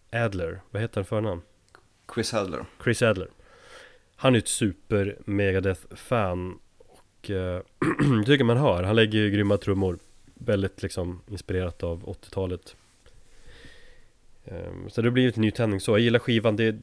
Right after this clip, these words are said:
Speaker 1: ganska galna thrash-gitarrer lite överallt. Och det är en skön och, skön blandning mellan, vad ska man säga, old school Megadeth, eh, thrash blandat med lite mer modernare metal och till,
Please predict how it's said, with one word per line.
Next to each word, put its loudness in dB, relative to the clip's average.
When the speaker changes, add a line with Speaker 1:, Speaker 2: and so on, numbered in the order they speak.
Speaker 1:
ganska -4
galna 6
thrash-gitarrer -2
lite -4
överallt. -2
Och -8
det -4
är 0
en -4
skön -2
och, -4
skön 0
blandning 2
mellan, -4
vad -20
ska -18
man -10
säga, -2
old 4
school 4
Megadeth, 2
eh, -2
thrash -2
blandat 0
med 0
lite -6
mer 0
modernare -2
metal -6
och -14
till, -8